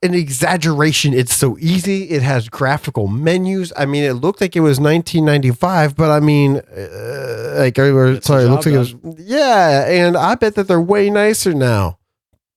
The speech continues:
Speaker 1: I bet there's plenty of kits that have, like, you know, nice material U Is for the Android phones and stuff like that.
Speaker 2: Yeah, it
Speaker 1: Right?
Speaker 2: wouldn't surprise me at all.
Speaker 1: So, like,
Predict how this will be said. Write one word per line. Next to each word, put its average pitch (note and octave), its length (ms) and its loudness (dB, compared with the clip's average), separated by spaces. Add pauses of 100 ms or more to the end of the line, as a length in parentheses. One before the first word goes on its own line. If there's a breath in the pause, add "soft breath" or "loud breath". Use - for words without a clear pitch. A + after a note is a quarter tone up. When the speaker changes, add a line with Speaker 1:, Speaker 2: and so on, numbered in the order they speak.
(640)
Speaker 1:
I D#3 80 -2
bet F#3 160 0
there's D#3 160 0
plenty E3 400 0
of C3 160 -2
kits - 300 -2
that B2+ 140 0
have, C3 280 2
like, A#2+ 380 0 (1000)
you B2+ 140 2
know, A2+ 180 2
nice A#2+ 480 -2
material G#2 560 0
U G2 300 -2
Is E2+ 360 -2
for - 180 -6
the F2 120 -4
Android E2+ 420 -6
phones D2+ 500 -8
and F2+ 120 -20
stuff - 360 -8
like F2+ 200 -8
that. F#2+ 240 -8 (480)
Speaker 2:
Yeah, C#3+ 80 -10
it D#3+ 40 -8
Speaker 1:
Right? G#2 80 -2
Speaker 2:
wouldn't G#2+ 160 0
surprise A#2+ 280 -16
me A#2+ 80 -16
at A#2 80 -14
all. B2+ 260 -18 (720)
Speaker 1:
So, A#2+ 480 -8 (480)
like, B2 220 -4